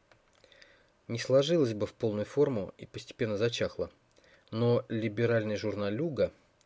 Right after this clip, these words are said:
уже тут как тут, с телекамерой, фотоаппаратом или хотя бы блокнотиком,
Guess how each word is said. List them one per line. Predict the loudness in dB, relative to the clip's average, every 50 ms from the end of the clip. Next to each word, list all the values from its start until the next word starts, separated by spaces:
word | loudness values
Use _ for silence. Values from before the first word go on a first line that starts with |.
| _ -20 -20 -20 -20 -18 _
уже | -8 -4 -2 -2 -2
тут | -2 -4 -6 0
как | 2 2 2 2 0
тут, | _ -6 -6 -6 -6 -8 -14 -18 -20 _ -20
с | -18 -10
телекамерой, | -6 -4 -4 -4 -4 -4 -4 -2 -2 -2 -2 -2 -4 -6 -10 _ _
фотоаппаратом | -4 -2 0 0 0 2 2 2 2 2 0 0 -4 -6 -6 -8 _ _ _ _ -20 -20 -20 _ _ _
или | -6 -6 -6
хотя | -4 -4 -4 -2 0 0
бы | 0 0 -2
блокнотиком, | -2 -2 -2 -2 -2 -4 -4 -4 -4 -6 -8 -12 -12 -12 -12